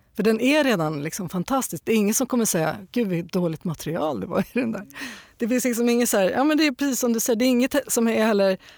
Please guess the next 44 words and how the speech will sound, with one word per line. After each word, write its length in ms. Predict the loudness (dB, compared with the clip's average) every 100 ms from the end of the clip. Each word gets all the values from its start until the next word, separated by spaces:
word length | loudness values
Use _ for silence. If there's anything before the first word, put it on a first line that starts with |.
| _
"Det 60 | 0
här 180 | 4
är 80 | 4
dåligt 300 | 4 2 0
för 80 | -2
miljön 580 | -2 2 2 2 0 -2
att 240 | -4 -2
göra 280 | 0 0 0
den 120 | -4
här." 480 | -4 -4 -4 -8 -16 _
Det 80 | -10
blir 160 | -6 -2
bara 140 | -4
ett 60 | -4
berg. 420 | -6 -4 -4 -4
Även 220 | -2 0
om, 160 | -2 -4 -10 _ _ _ _
ja, 140 | -2 0
men 100 | 0
det 60 |
blir 200 | 0 0
ju 60 | 0
inte 160 | -2
ett 160 | -8 -10
berg, 280 | -8 -6 -6
det 80 | -10
är 40 |
papper, 440 | -10 -12 _ -10
liksom. 300 | -10 -12 -10
Det 80 | -10
är 20 |
bra 240 | -4 -2 -2
material 460 | -4 -6 -8 -8
också. 280 | -10 -16 -18 -20 _ _ _ _ _ -6
Men 120 | -2
det 100 | 0
är 40 |
liksom, 460 | 0 0 -2 -4 -10 _ -8
grundgrejen 800 | -2 2 2 0 0 0 0 -2
är 120 | -6
så 100 | -8
himla 800 | -10 -6 -6 -6 -8 -10 -12 -16 -16
fin 480 | -8 -8 -8 -12 -10
råvara. 680 | -8 -6 -4 -6 -6 -12